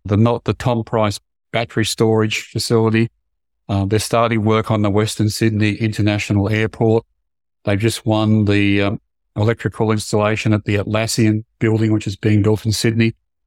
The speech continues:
and the Shoalhaven Hospital. Uh, and they have multiple data center contracts in New South Wales. So they're picking up lots of work. Um, it's expanding. The workforce is currently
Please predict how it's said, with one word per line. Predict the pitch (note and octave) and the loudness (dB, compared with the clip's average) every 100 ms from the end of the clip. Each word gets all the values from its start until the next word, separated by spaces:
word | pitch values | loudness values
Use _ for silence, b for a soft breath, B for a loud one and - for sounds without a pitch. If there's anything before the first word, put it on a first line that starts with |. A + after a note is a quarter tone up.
| _ | _
and | G2+ | 2
the | G2+ | 2
Shoalhaven | - A2+ G2 G#2+ G#2 G#2 | 2 0 0 0 0 -2
Hospital. | F#2+ A2+ - A#2 A#2 A2+ _ _ _ _ _ _ | -2 -2 -2 0 0 -4 _ _ _ _ _ _
Uh, | G2 G2 | -4 -2
and | G#2+ | 0
they | G#2 | 0
have | A2 | 0
multiple | G#2 A#2 B2+ A2+ G#2 | 2 0 0 0 0
data | G#2+ A2 A#2 | 0 0 -2
center | - A2 G#2+ | -2 -4 -2
contracts | - G#2+ A#2 A2+ - | -2 -2 -2 -4 -2
in | G#2+ | 0
New | G#2+ | 0
South | G#2+ A2 G2+ | 0 -2 -2
Wales. | - G#2+ G#2+ G#2+ - _ _ _ _ _ _ | 0 0 0 -2 -8 _ _ _ _ _ _
So | - C#3 | -2 0
they're | D#3 | 0
picking | A3 F#3+ | 0 2
up | D#3 A2 | 2 2
lots | A#2+ - | 0 0
of | G#2+ | -2
work. | G#2 A2 F#3+ - _ _ - | 0 2 0 -2 _ _ -6
Um, | A2+ A2+ A2 A2 | 0 2 2 0
it's | A2+ - | -2 -2
expanding. | - - A2+ A#2+ D3 E3+ | -4 -2 -2 0 0 0
The | B2 | 2
workforce | C3+ - C#3 A#2 - | 2 0 0 0 0
is | G#2 | -4
currently | - A2+ A#2 A#2 A2 G#2 | -2 0 0 0 0 -2